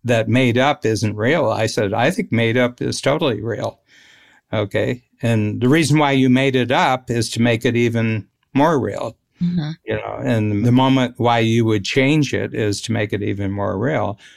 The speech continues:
Speaker 1: But what I'm saying is that you're the reality creator in your life.
Speaker 2: Mm.
Speaker 1: You know, I mean, a lot of people want freedom to do whatever they wanna do, but at the same time, they want somebody to blame why it didn't work.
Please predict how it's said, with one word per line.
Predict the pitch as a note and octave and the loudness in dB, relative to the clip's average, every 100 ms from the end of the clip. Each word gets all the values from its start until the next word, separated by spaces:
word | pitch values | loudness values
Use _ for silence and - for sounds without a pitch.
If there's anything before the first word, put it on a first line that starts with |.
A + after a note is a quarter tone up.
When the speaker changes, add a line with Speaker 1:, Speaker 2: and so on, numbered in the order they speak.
| _ - | _ -2
Speaker 1:
But | B2 | 2
what | C3 D3+ | 4 2
I'm | C#3 A#2+ | 2 0
saying | - D#3+ E3 D#3 C3 | 0 2 2 2 2
is | A2+ A2+ G#2 - | 2 0 0 0
that | G#2+ - - | -2 -2 -4
you're | A#2 A#2 D#3 | 0 4 4
the | D3 A#2+ | 4 0
reality | A2 A2+ A#2+ D3+ C#3 G#2 G#2+ _ _ | 2 2 2 2 0 0 -4 _ _
creator | - G#2+ G#2+ G#2 A2+ G#2 | -4 0 0 -2 -2 -2
in | G#2 G#2+ | -2 -2
your | G#2 G2+ | -2 -2
life. | A2+ B2+ - - - - - | -2 -4 -6 -12 -20 -14 -4
Speaker 2:
Mm. | F3+ F#3 G3+ F#3+ F3 D#3 D#3+ - - | -2 0 0 -2 -4 -6 -12 -14 -8
Speaker 1:
You | C#3 | -2
know, | C#3 G2 F2+ - - _ C3 | 0 0 -4 -10 -20 _ 0
I | |
mean, | C3+ C#3+ A#2 A2 - _ _ _ _ _ _ - | 2 4 2 -2 -10 _ _ _ _ _ _ -2
a | |
lot | C3 D#3+ | 2 2
of | F3 | 2
people | E3 D#3 C3 B2+ | 2 2 2 2
want | C3 B2 | 2 0
freedom | - E3+ D#3 C3 | 0 2 2 2
to | A#2 | 2
do | B2+ | 2
whatever | A#2+ A#2 A#2 A#2+ B2 | 4 2 2 2 2
they | A2 A2 | 2 0
wanna | G#2+ A2 G#2+ | 2 0 0
do, | G2+ D#3 D#3 G#2 G#2 G#2 _ _ _ _ | 0 2 2 2 0 -2 _ _ _ _
but | A#2 A#2 A#2 | -2 2 2
at | A2+ | 2
the | A#2 | 0
same | - C#3+ C#3+ | 2 2 2
time, | C3 A2+ A2 | 2 0 2
they | A2 | 2
want | A2+ G#2+ | 0 0
somebody | - A2+ G#2 G#2 | 0 0 0 -2
to | F#2+ | -4
blame | F#2 A2+ A#2+ A2 | 0 0 2 0
why | G#2 G2+ | 0 -2
it | F#2+ | -2
didn't | C3+ F#2 | -2 -2
work. | A2+ B2 B2 - | -2 -2 -2 -8